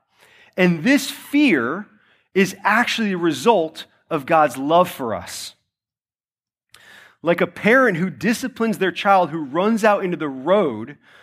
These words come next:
so that child will consider the consequence next time and not run into the road. So God warns us about the consequence of unbelief. The parent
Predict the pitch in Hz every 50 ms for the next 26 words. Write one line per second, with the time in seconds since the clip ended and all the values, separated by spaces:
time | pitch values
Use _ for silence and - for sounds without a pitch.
0 | _ _ - - 165 165 - 175 - - - - - 254 269 285 247 190 175 151
1 | 160 180 175 - 190 175 180 - - - - 254 285 320 302 294 285 - - 233
2 | 233 233 220 - 214 185 - 202 202 185 190 170 170 190 190 240 - - - 202
3 | 196 190 175 190 190 190 185 185 190 208 226 254 302 269 - 196 190 233 233 233
4 | 233 233 226 214 185 190 180 170 202 220 220 180 123 98 - - _ _ _ _
5 | _ _ _ _ _ _ _ _ _ _ _ - - - 208 214 247 269 214 202
6 | 214 202 202 190 170 151 147 165 170 185 214 233 247 226 185 123 143 143 135 -
7 | - 139 131 156 156 151 147 135 - - - 208 214 226 214 - 151 - - 147
8 | 127 127 123 - - - - _ _ _ _ - 160 143 131 156 151 143 139 147
9 | 156 208 190 127 - - - - - _ _ _ _ _ _ _ _ _ _ _
10 | _ _ _ _ _ _ _ _ _ _ _ _ _ _ _ _ 170 - - -
11 | - 220 277 330 302 190 156 175 214 -